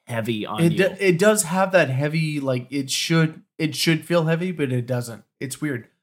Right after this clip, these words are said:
Speaker 2: but it's a nice beer. It really is.
Speaker 1: I
Speaker 2: I would
Speaker 1: enjoyed it,
Speaker 2: definitely
Speaker 1: yeah.
Speaker 2: drink that on the weekend,
Speaker 1: If
Speaker 2: especially
Speaker 1: this,
Speaker 2: at the
Speaker 1: do we
Speaker 2: beach.
Speaker 1: rate our beers out of seven,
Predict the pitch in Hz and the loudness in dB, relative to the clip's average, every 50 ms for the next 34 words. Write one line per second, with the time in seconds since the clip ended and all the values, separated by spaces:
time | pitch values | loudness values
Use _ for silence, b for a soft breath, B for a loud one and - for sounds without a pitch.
0 | _ _ _ _ _ - 156 156 160 160 180 185 185 190 196 196 - 196 180 135 | _ _ _ _ _ 0 2 2 2 2 0 0 0 -2 -2 -4 -4 -4 -4 -4
1 | - - _ - 135 147 156 160 160 160 135 110 110 - - - 190 190 277 311 | -6 -8 _ -10 -6 -4 -2 0 0 -2 -2 -4 -8 -8 -2 2 4 4 4 4
2 | 269 - - 170 - 170 180 180 - 185 165 - 147 156 156 165 160 151 143 139 | 2 2 4 4 4 2 2 0 0 0 -2 -2 -2 -4 -2 -2 -2 -2 -2 -4
3 | 135 139 127 127 117 110 110 107 180 165 151 151 - 190 196 180 160 156 - 160 | -6 -6 -6 -8 -8 -8 -2 2 4 4 4 6 8 8 8 8 6 0 0 0
4 | 147 175 180 185 190 175 170 185 196 196 202 190 156 131 151 156 170 175 160 175 | 4 6 6 6 6 6 6 6 8 8 6 4 4 6 6 6 6 6 4 4
5 | 160 143 139 123 - - 147 156 170 208 226 269 302 311 294 | 4 4 4 2 2 4 2 2 2 0 -4 -4 -6 -10 -14